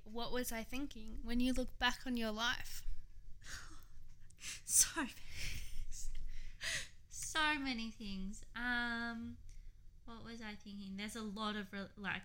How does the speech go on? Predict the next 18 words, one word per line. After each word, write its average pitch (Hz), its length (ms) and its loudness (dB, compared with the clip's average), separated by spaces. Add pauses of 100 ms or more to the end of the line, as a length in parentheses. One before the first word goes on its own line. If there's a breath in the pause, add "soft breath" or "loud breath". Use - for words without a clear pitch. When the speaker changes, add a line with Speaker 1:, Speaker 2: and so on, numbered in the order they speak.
(160)
Speaker 2:
exes 208 720 -6
Speaker 1:
<laughs> - 20 -2
Speaker 2:
that 311 1200 10
make 214 320 6
me 214 140 4
think, 202 300 2 (220)
"What 190 320 -4
was 196 200 -6
I 185 140 -4 (100)
thinking?" 196 640 -6 (840)
Um, 196 800 0 (1300)
they 349 100 6
probably 381 540 2
mainly 226 400 2
have 214 240 -2
to - 100 -6
do 208 200 -4
with, 208 160 -6